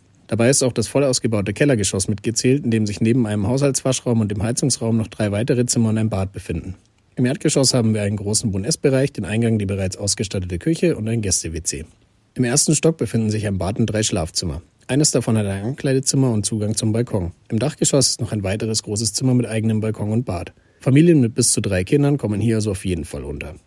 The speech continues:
Direkt ans Haus angebaut ist auch eine Garage mit einem Stellplatz und Stauraum darüber. Zusätzlich gibt es noch eine weitere externe Garage mit zwei Stellplätzen sowie einen Schuppen und ein Gewächshaus. Ein Highlight ist sicher auch der Wintergarten, der vom Wohnzimmer zugänglich und zugleich das Tor zum großen Garten ist.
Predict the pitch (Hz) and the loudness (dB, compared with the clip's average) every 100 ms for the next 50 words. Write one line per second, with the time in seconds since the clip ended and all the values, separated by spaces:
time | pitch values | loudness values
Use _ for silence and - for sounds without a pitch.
0 | _ _ - 117 - 131 120 104 110 143 | _ _ 0 2 4 2 2 0 4 4
1 | 135 127 117 107 104 104 95 87 87 123 | 4 2 0 -2 -2 -2 -2 -2 -2 0
2 | 117 95 98 - 120 139 131 - 120 101 | 0 0 -4 0 0 0 -4 -2 -4 -2
3 | 92 90 90 78 78 69 82 - _ - | -2 -2 -4 -4 -8 -10 -14 -18 _ -4
4 | 156 151 139 131 120 110 - 104 104 101 | 2 4 2 -2 -2 -2 -2 -2 -2 -2
5 | 185 240 135 120 131 - 147 123 120 113 | -2 -2 -2 -2 -2 2 4 4 2 2
6 | 113 107 101 - 98 - 113 123 117 - | 0 0 -2 -2 -2 0 -2 0 -2 0
7 | 143 143 117 110 98 98 - 131 131 113 | -2 0 -2 -2 -2 0 0 0 0 2
8 | 113 110 87 - 69 - - _ _ _ | 2 0 -2 -2 -2 -4 -6 _ _ _
9 | 113 110 156 151 117 147 131 120 101 113 | 0 4 6 6 4 0 2 0 0 0
10 | 123 151 147 143 147 135 107 101 101 113 | 2 4 4 2 2 0 0 -2 -4 -2
11 | 139 135 127 - 127 127 127 120 110 - | 0 0 0 0 2 2 2 0 -2 -2
12 | 101 101 95 104 - 110 - 120 117 123 | -2 -4 -4 -4 0 0 0 0 0 0
13 | 131 98 87 76 92 - | 0 -2 -6 -6 -6 -8